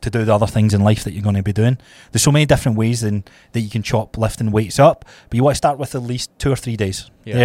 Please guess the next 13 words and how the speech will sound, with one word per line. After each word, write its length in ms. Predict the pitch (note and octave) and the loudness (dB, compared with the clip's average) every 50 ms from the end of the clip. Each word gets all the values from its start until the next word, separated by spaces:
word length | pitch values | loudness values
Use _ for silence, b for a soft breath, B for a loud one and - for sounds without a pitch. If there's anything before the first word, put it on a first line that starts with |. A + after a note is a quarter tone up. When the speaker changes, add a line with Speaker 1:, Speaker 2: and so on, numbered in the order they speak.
| B2 B2 | 2 2
Speaker 1:
There, 40 | G#2+ | 0
and, 200 | F#2 A2+ A2+ A#2+ - _ - | -6 -8 -8 -10 -12 _ -16
and 160 | A#2 A#2 A#2 A#2 | -12 -8 -6 -4
I 60 | A2+ | -2
say 140 | - D#3 C#3+ | -2 -2 -4
two 200 | - - C3 A#2+ | -2 -2 0 0
or 80 | A#2 | 0
three 220 | A2 - A#2 A2+ G#2+ | -2 -2 -4 -6 -4
'cause 220 | - A2 G2+ - B B B B B B B B _ | -4 -6 -6 -6 B B B B B B B B _
it's 120 | - - - | -8 -8 -4
the 120 | - B2 | -6 -6
very 300 | G2+ A2 A#2 A#2 A2+ A#2+ | -2 0 0 0 0 -2
dependent 540 | G#2+ A2+ G#2+ - A2+ G#2 G#2 G#2+ G#2+ G2+ | -4 -2 -2 0 0 0 0 0 -2 -4